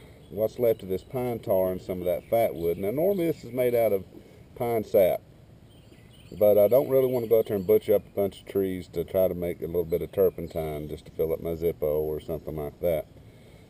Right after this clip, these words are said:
Now, turpentine mixed back in with this pine tar makes an excellent stain, uh, for staining your handles on your axes and such like that. It also makes a varnish.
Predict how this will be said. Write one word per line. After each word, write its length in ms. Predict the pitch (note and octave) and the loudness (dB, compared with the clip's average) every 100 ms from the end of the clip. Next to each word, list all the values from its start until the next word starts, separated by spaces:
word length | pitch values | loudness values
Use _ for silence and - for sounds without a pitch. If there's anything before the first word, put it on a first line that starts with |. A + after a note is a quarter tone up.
| - | -6
Now, 140 | - | -2
turpentine 720 | - G#2+ G#2+ A2+ G#2+ A2 G#2 | 0 4 2 2 -2 0 0
mixed 200 | G2+ - | -2 -2
back 240 | - G2+ - | 2 2 0
in 120 | G2 | -4
with 80 | F#2 | -2
this 140 | F#2 | -4
pine 360 | - C#3 C#3+ C#3 | -2 0 0 0
tar 400 | G2+ F2+ F2 F2+ - - - - - | 4 6 6 4 -2 -14 -12 -8 -4
makes 320 | - F2+ F2 | 0 0 -2
an 80 | F#2+ | -2
excellent 480 | F#2 F2+ - F#2 E2+ | -2 -2 -4 -6 -8
stain, 600 | - B2+ A#2 G2 C#2+ B1+ - - - - - | -2 -2 0 -2 -4 -8 -12 -16 -16 -12 0
uh, 400 | F2+ E2+ E2 E2 | 2 2 0 -4
for 80 | - | -6
staining 360 | F#2 A2+ G#2+ G2 | -4 -2 -2 -2
your 100 | F#2 | -4
handles 400 | F#2 F2+ F2 F2 | -4 -4 -4 -4
on 160 | F2+ F2+ | -6 -4
your 140 | F2 | -2
axes 420 | E2 D#2 - E2+ | -2 -4 -10 -10
and 160 | F2 D#2+ | -8 -6
such 300 | F#2 D#2+ - | -4 -6 -6
like 280 | E2+ E2 - | -6 -6 -2
that. 240 | F#2 E2+ - - | 0 0 -4 -8
It 240 | E2 E2 | -4 -2
also 280 | F2 F#2+ - | 0 -2 -2
makes 240 | E2+ E2 - | -6 -6 -6
a 40 | |
varnish. 680 | D#2 F#2+ G2+ F#2 B1 - | -4 -2 -2 -2 -6 -10